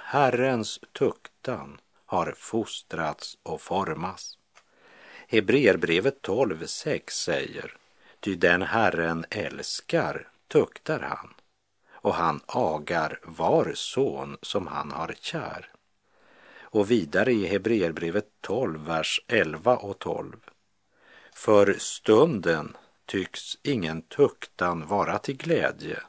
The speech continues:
utan till sorg. Men för dem som fostrats genom tuktan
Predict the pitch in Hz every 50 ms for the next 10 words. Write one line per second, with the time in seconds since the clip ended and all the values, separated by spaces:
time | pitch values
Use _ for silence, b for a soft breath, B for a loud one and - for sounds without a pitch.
0 | _ _ - 120 101 - 78 76 - - - - - - - - 160 - - -
1 | - - - - - _ _ _ B B B B B B B B B B B -
2 | 113 110 110 113 135 139 131 - - - 113 104 107 113 107 98 90 85 87 85
3 | - 87 82 82 80 - - - 117 76 - - - - - - - - 156 175
4 | 113 90 - - - 92 87 82 78 78 73 76 - - - 101 73 - - -
5 | - - - - - -